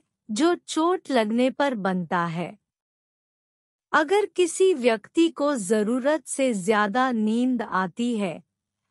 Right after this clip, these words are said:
तो आप समझ सकते हैं कि वह अंदर से परेशानियां उदास है। अगर किसी व्यक्ति को बारह दिन तक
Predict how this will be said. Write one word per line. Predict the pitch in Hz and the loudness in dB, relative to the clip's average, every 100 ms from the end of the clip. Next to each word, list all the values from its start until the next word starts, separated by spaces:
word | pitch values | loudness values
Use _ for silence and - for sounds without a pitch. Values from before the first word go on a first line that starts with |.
| _ | _
तो | - 269 | 2 2
आप | - 247 285 294 | 4 0 2 -2
समझ | - - 220 226 262 | -8 -2 0 0 -2
सकते | - - 170 - 190 180 | -6 -6 -6 -4 -4 -2
हैं | 190 220 - _ _ _ _ - | -4 -6 -12 _ _ _ _ 0
कि | 359 | 2
वह | 330 349 359 | 4 2 2
अंदर | 403 240 247 254 311 339 | 0 0 0 2 2 0
से | - 311 | -2 -4
परेशानियां | 311 - 202 202 202 247 240 247 302 320 330 | -2 -2 0 0 0 0 0 0 -2 -4 -4
उदास | - 214 196 190 180 - | 0 0 2 0 -2 -6
है। | 185 165 214 _ _ _ _ _ _ _ _ _ _ _ _ - | -8 -8 -10 _ _ _ _ _ _ _ _ _ _ _ _ -2
अगर | 285 285 381 | 0 2 0
किसी | 392 - 339 - 370 | 0 -2 -2 2 2
व्यक्ति | 311 233 226 - - 330 | 4 2 0 -2 0 0
को | - 247 262 | 2 2 2
बारह | 208 180 220 254 330 349 | -2 0 2 2 0 -2
दिन | 262 220 247 262 | 0 2 2 0
तक | 262 277 | -2 -4